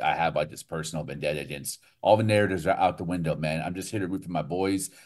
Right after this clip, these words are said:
and I think Randall and Brunson, they obviously, they love each other, they respect each other. We, I have not seen a duo like that in my Knicks fandom. It was just kind of Melo was by himself,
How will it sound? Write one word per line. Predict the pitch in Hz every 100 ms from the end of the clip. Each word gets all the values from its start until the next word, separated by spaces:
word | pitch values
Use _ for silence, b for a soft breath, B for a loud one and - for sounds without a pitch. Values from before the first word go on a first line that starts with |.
| b -
and | 82
I | 80
think | 95 85
Randall | 85 90 90
and | 85
Brunson, | 85 90 82 87 85 -
they | 95
obviously, | 120 131 101
they | 80 85
love | 101 104
each | 110
other, | 98
they | 82
respect | 76 - 101
each | 87 107
other. | 92 95
We, | 110 -
I | 135 143
have | 127 117
not | 117 101
seen | - 113
a |
duo | 110 120 104
like | 85 78 80
that | 64 - b _
in | 92
my | 95 92
Knicks | 98 -
fandom. | 113 113 82
It | 73
was | 80
just | 90 -
kind | 113
of | 101
Melo | 110 117
was | 107 101
by | 101
himself, | 95 82 110 104